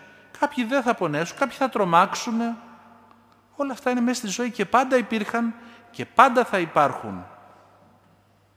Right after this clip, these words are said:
Αλλά είχαν άλλο τρόπο, άλλη διάθεση οι άνθρωποι. Εμείς όσο ξορκίζουμε τον πόνο και τον στέλνουμε μακριά μας,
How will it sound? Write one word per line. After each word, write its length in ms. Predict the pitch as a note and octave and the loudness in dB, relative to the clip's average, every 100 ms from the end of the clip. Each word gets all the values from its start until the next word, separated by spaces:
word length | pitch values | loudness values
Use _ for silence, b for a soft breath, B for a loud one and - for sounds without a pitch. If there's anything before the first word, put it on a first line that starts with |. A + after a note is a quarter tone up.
| _ | _
Αλλά 420 | D#3+ E3 F3 G#3+ - - - - - - | -4 -2 0 -2 -6 -20 -20 -20 -20 -14
είχαν 380 | A#3 A3 G3+ - | -8 -6 -8 -8
άλλο 480 | G3 G#3+ G#3+ G3+ - | -8 -6 -6 -8 -8
τρόπο, 520 | - F#3 A3 A3 D3 - | -4 0 0 -2 -6 -2
άλλη 380 | F#3 A3 G#3 E3+ | -2 -2 -4 -6
διάθεση 640 | D#3+ F3 G#3 - D3 - | -4 -4 -4 -8 -12 -8
οι 60 | C3+ | -4
άνθρωποι. 560 | B2 A#2+ - G2+ F#2 F2+ _ _ _ _ _ _ _ _ _ _ _ _ _ b b b b b | -4 -4 -8 -14 -16 -20 _ _ _ _ _ _ _ _ _ _ _ _ _ b b b b b
Εμείς 280 | G3+ A#3 - | -2 -2 2
όσο 240 | B3+ C4+ | 0 0
ξορκίζουμε 840 | B3+ - G3+ E3+ - A3+ A3+ D#3 C#3 | -2 2 0 0 -4 -2 -2 -2 -2
τον 220 | B2 B2+ | -2 0
πόνο 340 | C3 D3 B2+ B2 | 4 4 4 -2
και 140 | B2+ | -4
τον 160 | A#2+ A#2+ | -6 -6
στέλνουμε 400 | - F3+ D#3+ C3 | 0 0 0 -2
μακριά 520 | B2 - B2 A#2+ G#2+ | -2 -2 -2 0 0
μας, 360 | G#2+ D3 - | -4 -6 -10